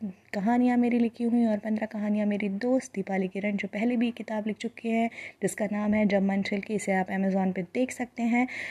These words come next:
बहुत खूबसूरत किताब थी वो और लोगों ने उन्हें बहुत पसंद किया और उन्हीं के साथ से ये किताब दोबारा मैं आ रही हूँ आप लोगों के सामने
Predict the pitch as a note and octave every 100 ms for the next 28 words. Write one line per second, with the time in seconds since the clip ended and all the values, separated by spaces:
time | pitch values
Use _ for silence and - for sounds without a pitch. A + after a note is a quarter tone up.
0 | - - C#4 C#4 C4 - G#3+ - F#3 F#3
1 | - F#3 G#3+ A3 - B3 B3+ B3+ G3 F#3+
2 | F3 F3+ F#3+ G3 G3 G#3 - G#3 - -
3 | G#3 G3+ - G#3+ A3+ B3+ - - - _
4 | F#3+ F#3 F#3 - A#3 B3 C#4+ C4+ C4 B3+
5 | - - - - - A3+ C4+ - B3 G#3+
6 | G3 G3 F#3+ F#3+ - F#3 G3 G3 G3 F#3+
7 | G3 G3+ G3+ G#3 G#3 G3+ G#3+ G#3 G3+ A3
8 | - F#3 F#3 F#3+ D#4